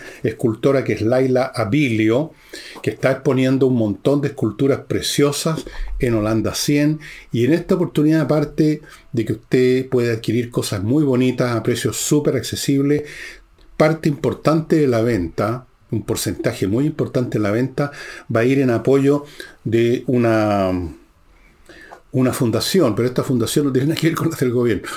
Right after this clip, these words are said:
una fundación que apoya, se llama cam, que apoya a mujeres que están en problemas, gente joven, por ejemplo, que han quedado embarazadas, no tienen, en fin, montones de situaciones.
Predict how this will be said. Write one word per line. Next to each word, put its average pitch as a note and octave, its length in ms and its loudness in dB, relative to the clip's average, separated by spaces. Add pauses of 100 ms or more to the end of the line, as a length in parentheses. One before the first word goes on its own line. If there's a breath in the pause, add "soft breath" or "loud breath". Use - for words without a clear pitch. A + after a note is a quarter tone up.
(120)
una C3+ 180 2
fundación C3+ 540 0
que C3+ 100 0
apoya, B2+ 460 2
se - 100 -2
llama A#2 220 0
cam, F#2 320 0 (280 loud breath)
que A#2+ 100 -2
apoya C3+ 440 2
a A#2+ 60 -4
mujeres A2 440 -2
que - 100 -8
están G#2+ 220 -4
en G2 100 -4
problemas, F#2+ 420 -4
gente - 280 -4
joven, A#2+ 600 0
por G2 140 -6
ejemplo, A2 300 -4
que G#2 60 -6
han G#2+ 80 -6
quedado G#2 260 -4
embarazadas, A#2 720 -4
no G#2 80 -2
tienen, G2+ 300 -2 (420 loud breath)
en - 80 -6
fin, C#3 220 -4
montones D#3+ 380 0
de - 40 -6
situaciones. C3 540 -2